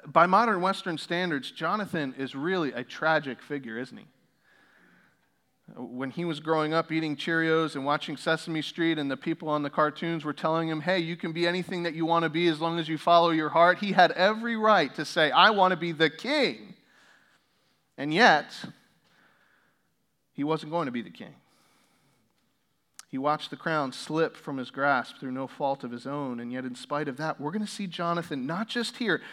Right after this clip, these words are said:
but throughout the rest of the book, continue to give himself for the sake of the people of God. So let me ask you, are you more like Jonathan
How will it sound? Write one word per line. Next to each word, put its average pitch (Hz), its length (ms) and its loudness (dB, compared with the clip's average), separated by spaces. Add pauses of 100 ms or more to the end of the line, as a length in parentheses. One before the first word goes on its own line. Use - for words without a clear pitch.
(120)
but 170 160 0
throughout 202 340 2
the 285 80 -2
rest 247 320 0
of 233 80 -4
the 208 80 0
book, 185 320 4 (220)
continue 247 480 2
to 214 80 0
give 220 300 0
himself 220 800 2 (180)
for 196 140 0
the 175 100 -2
sake 202 380 -2
of 185 80 -4
the 170 60 -4
people 180 340 -4
of 156 100 -4
God. 151 260 6
So 165 120 -8
let 196 100 -4
me 240 140 0
ask 226 260 0
you, 214 220 0 (1040)
are 175 80 4
you 202 200 2
more 254 240 8
like 214 300 6
Jonathan 214 640 0